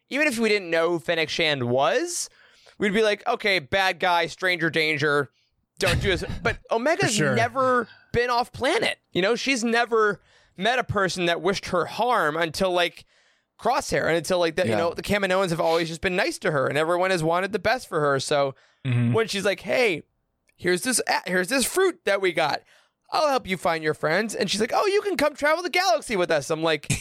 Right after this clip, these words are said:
Speaker 2: <laughs> Yeah.
Speaker 1: "Oh, yeah, she's naive, but in a totally realistic way, you know?"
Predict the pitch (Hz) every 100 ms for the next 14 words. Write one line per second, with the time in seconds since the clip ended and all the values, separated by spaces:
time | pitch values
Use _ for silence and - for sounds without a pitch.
0 | - - - 196 - - 156 277 320 269
1 | 349 - - - 320 311 339 254 170 277
2 | 370 240 269 - 247 233 - - 220 294
3 | 311 330 311 233 160 185 240 208 156 180
4 | 202 - 147 - 151 185 98 104 123 131
5 | 185